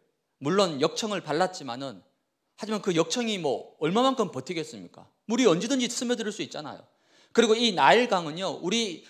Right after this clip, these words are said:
뭐 동네 앞에 있는 깨울가가 아닙니다. 어마어마한 바다 같은 강이에요.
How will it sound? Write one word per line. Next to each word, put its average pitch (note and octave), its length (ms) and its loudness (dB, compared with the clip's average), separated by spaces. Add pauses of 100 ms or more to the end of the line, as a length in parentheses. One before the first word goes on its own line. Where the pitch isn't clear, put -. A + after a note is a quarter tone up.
(100)
뭐 F#3 100 -4
동네 F3 280 -2
앞에 A#3+ 240 2
있는 F#3 180 -4
깨울가가 B3 480 0
아닙니다. A2 640 -10 (220)
어마어마한 C4 720 4 (320)
바다 B3 240 8
같은 G3+ 300 2
강이에요. A#2 680 -10